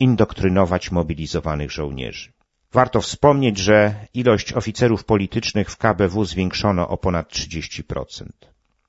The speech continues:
We wrześniu tysiąc dziewięćset czterdziestego piątego roku K B W został rzucony przez komunistów na front walki z podziemiem.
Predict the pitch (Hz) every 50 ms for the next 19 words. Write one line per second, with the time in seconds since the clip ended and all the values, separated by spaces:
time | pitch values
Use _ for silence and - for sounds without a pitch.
0 | _ _ 101 117 117 117 147 170 156 - 165 139 120 117 127 127 117 104 127 127
1 | 120 131 120 - - 117 104 98 107 101 - - 117 113 101 - 107 98 90 104
2 | 98 85 90 85 90 98 104 - - 110 113 123 - - - 107 95 87 98 85
3 | 80 98 107 98 98 92 - - 98 92 87 78 87 87 - - 101 92 92 90
4 | - - 87 - - - 92 87 87 85 82 87 85 - - 87 80 - - 82
5 | 82 82 80 78 - _ - - - 98 92 87 85 73 65 80 87 85 82 78
6 | - - - 82 80 - - - - - 92 85 76 76 78 90 85 76 69 64
7 | 52